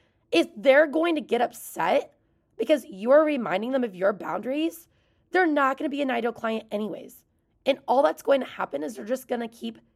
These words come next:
taking advantage of you, all right? Just like that shitty boyfriend that you <laughs> had in high school. They will keep walking all over you if you allow it. So I hope this empowered you. This is your permission slip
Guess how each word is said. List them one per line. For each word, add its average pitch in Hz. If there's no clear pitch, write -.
taking -
advantage 190
of -
you, 165
all -
right? 262
Just 254
like 269
that -
shitty 277
boyfriend 254
that 202
you 214
<laughs> -
had 240
in 277
high 220
school. -
They 269
will 330
keep 302
walking 262
all 226
over 285
you 208
if 226
you 214
allow 196
it. -
So -
I 254
hope 262
this 240
empowered 233
you. 233
This 254
is 277
your 294
permission 254
slip 208